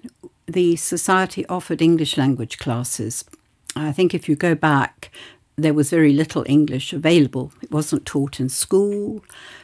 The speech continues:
The Irish and British hadn't joined the European Union, so, you, you know, which was a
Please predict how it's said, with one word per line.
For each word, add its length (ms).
The 160
Irish 500
and 120
British 380
hadn't 340
joined 320
the 60
European 600
Union, 540
so, 420
you, 180
you 60
know, 140
which 260
was 120
a 120